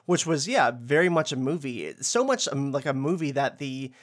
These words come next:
soundtrack and the sound design was all done by film people who had never worked on a video game before, uh, which I thought was really interesting because that was one of my favorite parts about the soundtrack was, or about the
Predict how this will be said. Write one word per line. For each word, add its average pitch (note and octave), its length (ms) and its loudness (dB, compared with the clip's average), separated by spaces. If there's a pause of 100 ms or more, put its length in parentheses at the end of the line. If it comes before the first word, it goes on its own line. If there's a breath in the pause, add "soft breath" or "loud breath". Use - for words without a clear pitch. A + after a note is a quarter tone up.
(140 loud breath)
soundtrack D#3 680 2
and C3+ 80 -6
the C3 60 -4
sound C#3+ 300 -2
design C3 280 -2
was B2+ 140 -4
all D#3 260 -2
done C#3 300 0
by C3 180 0
film D3 460 -4
people B2+ 320 -6
who C#3 100 -6
had B2+ 80 -4
never D3+ 340 0
worked D3 280 -2
on C3+ 100 0
a B2 40 -8
video D3 220 -4
game A#2 200 -8
before, D2+ 420 -10 (440 soft breath)
uh, - 100 -14
which D3 180 -4
I D#3 60 0
thought G#3+ 160 2
was D#3 140 -2
really D3 220 0
interesting D3 400 -4
because B2+ 320 -6
that C#3+ 160 2
was D3 140 -6
one C#3 120 -4
of C3 60 -4
my C3 280 0
favorite C3+ 340 -8
parts A#2+ 320 -4
about B2 180 -8
the A2+ 60 -14
soundtrack A#2+ 640 -4
was, C3 500 -4
or D3+ 100 0
about C#3 240 -2
the C3+ 120 -6